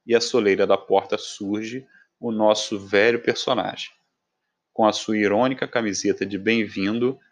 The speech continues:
a bocejar e se espreguiçar, como que caindo de um longo sono. Retornamos à cena dos animais. Todos os animais e árvores saem correndo.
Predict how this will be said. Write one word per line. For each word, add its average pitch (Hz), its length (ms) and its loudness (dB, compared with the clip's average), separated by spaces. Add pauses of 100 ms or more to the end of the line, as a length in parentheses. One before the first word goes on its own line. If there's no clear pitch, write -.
(120)
a 120 140 4
bocejar 107 920 2
e 110 100 -2
se - 160 -6
espreguiçar, - 840 -2 (380)
como 110 220 2
que 120 140 -8
caindo 107 500 0
de 107 160 -4
um 104 80 -2
longo 98 400 0
sono. - 440 -10 (1200)
Retornamos 139 760 2
à 123 80 6
cena 120 380 0
dos 117 120 -2
animais. 117 680 -2 (680)
Todos 151 240 6
os 143 40 4
animais 107 580 4
e 101 80 4
árvores 104 400 4
saem 104 260 -2
correndo. 98 560 -4